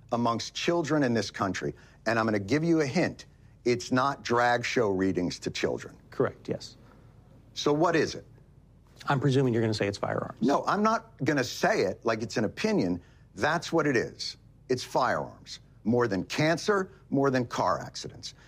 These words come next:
Speaker 1: And what you're telling me is you don't mind infringing free speech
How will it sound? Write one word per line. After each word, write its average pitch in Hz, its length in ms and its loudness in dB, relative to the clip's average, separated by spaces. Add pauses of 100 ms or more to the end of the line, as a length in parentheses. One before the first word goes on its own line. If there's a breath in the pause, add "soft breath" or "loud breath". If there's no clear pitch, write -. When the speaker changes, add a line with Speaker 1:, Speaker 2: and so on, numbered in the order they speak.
(140 soft breath)
Speaker 1:
And 113 120 2
what 113 160 2
you're 104 140 0
telling 208 440 2
me 113 100 2
is 78 420 -2 (360 soft breath)
you 156 340 2
don't 214 260 2
mind 156 300 2
infringing 123 640 0
free 117 280 0
speech - 640 -2